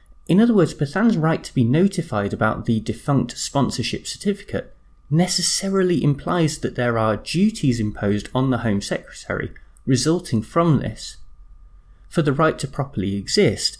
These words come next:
there has to be an obligation to provide a grace period, else the right cannot truly be said to exist.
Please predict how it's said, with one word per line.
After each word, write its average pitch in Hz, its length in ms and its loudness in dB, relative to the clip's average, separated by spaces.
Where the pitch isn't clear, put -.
there 135 80 -2
has - 320 -4
to - 80 -8
be 170 140 0
an 156 80 2
obligation 120 640 -2
to - 120 -14
provide 107 440 -2
a 104 40 -2
grace 180 320 0
period, - 500 -8
else 139 200 0
the 143 100 -4
right 147 280 -2
cannot - 340 -4
truly 185 480 2
be 101 140 -4
said - 400 -6
to 226 220 2
exist. - 600 -2